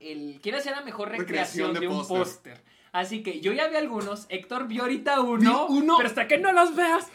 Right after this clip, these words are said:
Speaker 1: Así que vamos a reaccionar. Así que
Speaker 2: Fregoncísimo,
Speaker 1: si participas-,
Speaker 2: fregoncísimo.
Speaker 1: si participaste, va a aparecer tu póster aquí. Así que vamos
Speaker 2: ¿Son
Speaker 1: a
Speaker 2: varios?
Speaker 1: Son varios, son varios. Y también hay fan arts y vamos a elegir al, al, al ganador. Vamos a elegir al ganador, cuál creemos que es el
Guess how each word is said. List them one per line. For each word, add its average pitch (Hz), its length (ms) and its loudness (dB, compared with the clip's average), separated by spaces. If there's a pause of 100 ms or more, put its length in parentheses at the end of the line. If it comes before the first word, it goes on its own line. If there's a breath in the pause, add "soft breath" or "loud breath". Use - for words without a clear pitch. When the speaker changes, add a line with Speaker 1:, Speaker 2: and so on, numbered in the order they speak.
(160 loud breath)
Speaker 1:
Así 208 220 -2
que 233 100 -6
vamos 285 400 -2
a 359 60 2
reaccionar. 214 720 -4
Así - 60 -6
que - 40 -6
Speaker 2:
Fregoncísimo, 208 920 0
Speaker 1:
si 127 140 0
participas-, 196 800 0
Speaker 2:
fregoncísimo. - 260 -6
Speaker 1:
si 214 100 -10
participaste, 185 1160 -6 (480 soft breath)
va 156 60 0
a 156 40 0
aparecer 170 360 -8
tu 143 100 -20
póster 151 340 -16
aquí. - 320 -20 (280 loud breath)
Así 170 260 -2
que 190 140 -4
vamos 202 160 -2
Speaker 2:
¿Son 240 140 4
Speaker 1:
a - 40 4
Speaker 2:
varios? 453 320 -4 (100)
Speaker 1:
Son 151 240 -14
varios, 170 340 -8
son 190 120 -10
varios. 220 280 -4
Y 226 100 -14
también 196 300 -6
hay 214 80 -8
fan 220 340 -4
arts 311 340 -6
y 180 60 -10
vamos 170 220 -8
a 190 40 -8
elegir 160 400 -12
al, 170 300 -8
al, 151 320 -12
al 147 240 -16
ganador. 156 440 -8
Vamos 151 220 -16
a 208 60 -10
elegir 156 260 -14
al 165 140 -12
ganador, 165 580 -6
cuál 170 260 -12
creemos 170 300 -14
que 175 80 -18
es - 80 -18
el 185 160 -12